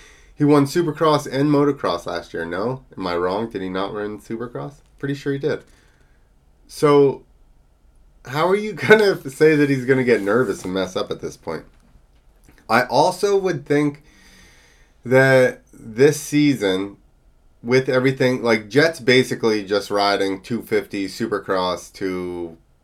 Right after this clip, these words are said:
spend some more time on the two fifty and get some more experience because,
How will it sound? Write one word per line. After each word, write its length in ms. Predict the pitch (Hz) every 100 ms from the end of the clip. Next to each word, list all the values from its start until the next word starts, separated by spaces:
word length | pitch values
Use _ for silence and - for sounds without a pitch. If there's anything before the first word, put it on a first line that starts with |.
| _ _ _ _ _
spend 400 | - - 113 104
some 120 | 98 104
more 160 | 98
time 320 | 95 98 95
on 80 | 92
the 80 | 90
two 200 | 90 98
fifty 540 | - 95 - 95 92
and 140 | 90 90
get 160 | 87
some 120 | - 92
more 380 | 90 87 85
experience 800 | 85 85 - - 92 82 80 - -
because, 640 | 92 101 95 90 82